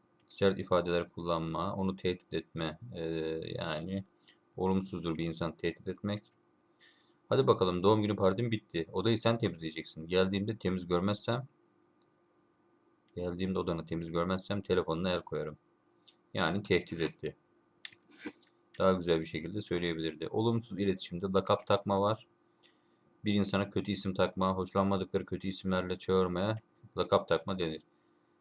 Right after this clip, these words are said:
Erken yatana ne deniyor? Tavuk deniyor. Mesela lakap takma bunlar. Ders çok çalışana inek deniyor. Geç anlayana öküz deniyormuş. İri erkeğe ayı,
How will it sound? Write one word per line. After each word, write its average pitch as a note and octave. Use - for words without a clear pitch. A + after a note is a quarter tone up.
Erken G#2+
yatana F#2+
ne F#2+
deniyor? D#2+
Tavuk F2+
deniyor. D#2
Mesela D#2
lakap D#2+
takma D#2
bunlar. F2
Ders F#2+
çok G2
çalışana F#2
inek F#2
deniyor. D#2+
Geç G2
anlayana F2+
öküz E2+
deniyormuş. D#2+
İri F2+
erkeğe E2+
ayı, E2+